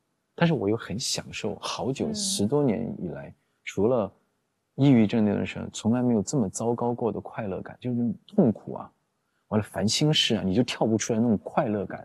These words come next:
Speaker 1: 你知道多么病态吗？
Speaker 2: 就有时候会的，我，我也能有这个体验，
Speaker 1: 这是一个，
Speaker 2: 你不想出来。
Speaker 1: 对。但实际上最核心的是，这个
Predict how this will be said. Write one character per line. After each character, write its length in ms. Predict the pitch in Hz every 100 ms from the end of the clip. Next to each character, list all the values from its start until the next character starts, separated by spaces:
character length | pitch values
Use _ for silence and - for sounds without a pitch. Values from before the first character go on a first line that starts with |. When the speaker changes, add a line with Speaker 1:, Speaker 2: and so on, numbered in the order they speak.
| -
Speaker 1:
你 80 | 202
知 80 |
道 80 | 135
多 180 | 127 175
么 100 | 143
病 160 | - 143
态 80 | 98
吗？ 20 |
Speaker 2:
就 60 | 113
有 20 |
时 80 | 95
候 120 | 277
会 200 | 277 277
的， 140 | 196 185
我， 160 | 220 233 262
我 80 | 233
也 60 |
能 160 | 208 226
有 80 | 226
这 100 | 226
个 100 | 208
体 140 | -
验， 60 | 185
Speaker 1:
这 100 | 190
是 100 | 160
一 60 |
个， 60 | 160
Speaker 2:
你 40 |
不 120 | 214 302
想 200 | 214 190
出 220 | - 302
来。 160 | 220
Speaker 1:
对。 140 | 180 - _ _
但 140 | - 143
实 80 |
际 60 | 127
上 100 | 131
最 180 | - 165
核 220 | - 95
心 160 | 98 117
的 60 |
是， 140 | 110 104
这 140 | 135
个 160 | 110